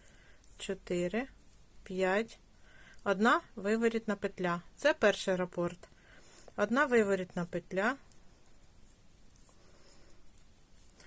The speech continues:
п'ять лицьових, одна виворітна петля. Це другий рапорт. Виворітна,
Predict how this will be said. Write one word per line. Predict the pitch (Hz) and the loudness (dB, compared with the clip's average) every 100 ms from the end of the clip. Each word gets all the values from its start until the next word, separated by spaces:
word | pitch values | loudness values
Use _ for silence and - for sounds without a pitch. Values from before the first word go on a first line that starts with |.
| - | -20
п'ять | - 233 294 | -2 -2 0
лицьових, | 220 190 - 170 170 196 233 - - - - - - - - - - - - - - - - - - - - - - - - - - - - - | 0 0 0 -2 -2 -4 -6 -14 -20 -20 -20 -20 -20 -20 -20 -20 -20 -20 -20 -20 -20 -20 -20 -20 -20 -20 -20 -20 -20 -20 -20 -20 -20 -20 -12 -8
одна | 180 233 | 0 0
виворітна | 247 214 220 214 202 196 | 4 4 4 0 -2 -6
петля. | 190 185 - 175 170 - | -4 -8 -4 -4 -4 -4
Це | - | -2
другий | 240 196 185 185 | 0 0 0 0
рапорт. | 170 - 170 - - - - - - - - - - - - - | -2 -6 -8 -8 -18 -20 -20 -20 -20 -20 -20 -20 -20 -20 -14 -2
Виворітна, | 196 190 185 214 240 254 262 | 2 2 2 0 0 0 -2